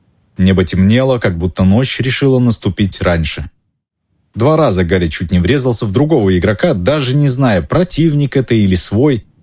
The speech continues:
Теперь все были такие мокрые, а дождь таким сильным, что он даже не мог их различить. Когда блеснула первая молния, раздался свисток мадам Хуч. Сквозь потоки дождя Гарри разглядел очертания Вуда, который звал его вниз.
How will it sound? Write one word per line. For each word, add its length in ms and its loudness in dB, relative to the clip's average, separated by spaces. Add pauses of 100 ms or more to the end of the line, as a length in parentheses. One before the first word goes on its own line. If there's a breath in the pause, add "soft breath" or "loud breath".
(120)
Теперь 340 -2
все 300 -2
были 240 0
такие 360 0
мокрые, 540 0
а 100 0
дождь 340 -2
таким 320 -2
сильным, 460 0
что 220 -2
он 120 2
даже 240 0
не 100 4
мог 240 0
их 180 -6
различить. 580 -2 (1000)
Когда 280 0
блеснула 440 0
первая 420 0
молния, 600 0
раздался 600 0
свисток 460 -2
мадам 320 2
Хуч. 320 -6 (380)
Сквозь 340 -2
потоки 320 -2
дождя 400 0
Гарри 300 0
разглядел 540 0
очертания 540 0
Вуда, 520 0
который 280 0
звал 280 0
его 240 2
вниз. 400 0